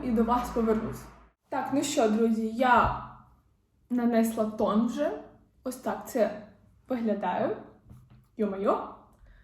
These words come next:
Ось. А, зараз ми переходимо далі. І це в мене фіксатор для моїх брів. А, до речі,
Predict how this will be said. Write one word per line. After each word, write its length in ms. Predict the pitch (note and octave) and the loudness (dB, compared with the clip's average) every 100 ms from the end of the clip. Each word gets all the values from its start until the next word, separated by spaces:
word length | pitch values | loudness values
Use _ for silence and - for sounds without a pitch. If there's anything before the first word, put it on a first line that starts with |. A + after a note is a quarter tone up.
| _ - | _ -6
Ось. 340 | C4 C#4+ - - _ _ _ _ _ _ _ _ _ - - - - - - - - - - - - | -6 -6 -14 -20 _ _ _ _ _ _ _ _ _ -12 -12 -12 -14 -14 -16 -18 -20 -20 -20 -14 -2
А, 260 | C4 B3+ | 2 4
зараз 320 | B3+ E4+ G#4+ - | 6 6 6 2
ми 340 | C#4+ D#4+ D#4+ D#4 | 2 2 0 0
переходимо 680 | C4+ C4 C#4+ C4+ C4 B3+ | -2 0 0 2 4 4
далі. 460 | A3 G#3+ G3+ G#3 D#4+ A#4+ - - - - - - | 4 4 4 2 0 -2 4 4 4 -6 -14 -8
І 140 | C4+ A#3 | -6 -6
це 640 | - - D4 B3 C4 E4 | -8 -6 0 2 2 2
в 40 | C#4 | 2
мене 340 | A3+ A#3 D#4 - - - _ _ _ _ - - - - - - - - | 2 2 0 -6 -14 -20 _ _ _ _ -20 -16 -16 -18 -20 -20 -20 -8
фіксатор 560 | - - B3+ A3+ A#3 C#4 | -4 -2 2 2 2 -2
для 460 | A#3+ G#3+ A3 A#3 - | 0 0 0 -2 -4
моїх 420 | G#3+ A3 - - | -2 -2 -4 -6
брів. 220 | - - - - - - - - _ - - - - | -6 -6 -12 -20 -20 -20 -20 -20 _ -20 -20 -20 -8
А, 280 | B3+ B3 A#3+ | 2 6 8
до 80 | B3+ | 8
речі, 300 | - - | 6 2